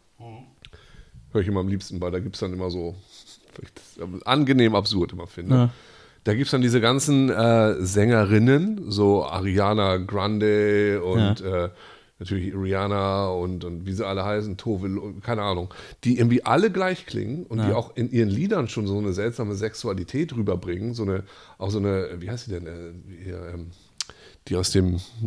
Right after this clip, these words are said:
Speaker 2: High School
Speaker 1: Miley
Speaker 2: Musical.
Speaker 1: Cyrus.
Speaker 2: Miley Cyrus, aber die aus dem High School Musical, Selena
Speaker 1: Vanessa,
Speaker 2: Gomez.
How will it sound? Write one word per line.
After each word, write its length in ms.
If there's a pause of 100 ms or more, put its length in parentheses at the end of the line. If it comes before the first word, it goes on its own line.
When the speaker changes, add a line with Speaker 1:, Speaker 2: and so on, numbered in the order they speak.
(400)
Speaker 2:
High 140
School 160
Speaker 1:
Miley 0
Speaker 2:
Musical. 200 (160)
Speaker 1:
Cyrus. 160 (280)
Speaker 2:
Miley 160
Cyrus, 280
aber 100
die 100
aus 100
dem 160
High 140
School 160
Musical, 500 (220)
Selena 440
Speaker 1:
Vanessa, 800
Speaker 2:
Gomez. 0